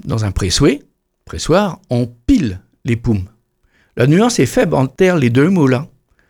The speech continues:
On écrase ou on broie d'abord les poums dans un moulin pour ensuite les presser dans un pressoir pour en extraire le jus.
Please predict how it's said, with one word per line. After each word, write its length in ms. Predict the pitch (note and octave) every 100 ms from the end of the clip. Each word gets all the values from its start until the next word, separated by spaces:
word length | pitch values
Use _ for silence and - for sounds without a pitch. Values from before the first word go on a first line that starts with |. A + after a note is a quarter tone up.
| _ _ -
On 160 | B2+
écrase 580 | D3+ E3+ D3+ D3 B2+ G#2 - -
ou 160 | A#2+
on 60 | G#2+
broie 500 | G#2 D3 B2+ G#3+ - _ _ _ _ _ -
d'abord 460 | B2 C#3 C#3 B2+
les 100 | B2+
poums 500 | C3 - G3+ E3+ G#2+ - _
dans 240 | - D#3+ E3
un 60 |
moulin 360 | A#2+ G2 A2 G#3+ _ _ _ _ _ -
pour 340 | C#3+ C3+ - _
ensuite 440 | C#3 B2 - - -
les 180 | D3+ C3+
presser 420 | - - D#3 G#3+
dans 180 | D#3 A#2+
un 80 | C3+
pressoir 640 | - C4+ - D#3+ D3 - _ _ _ _
pour 120 | B2+
en 100 | A#2+
extraire 400 | D3+ D3+ - G3+
le 100 | F3
jus. 260 | E3 C3 C#3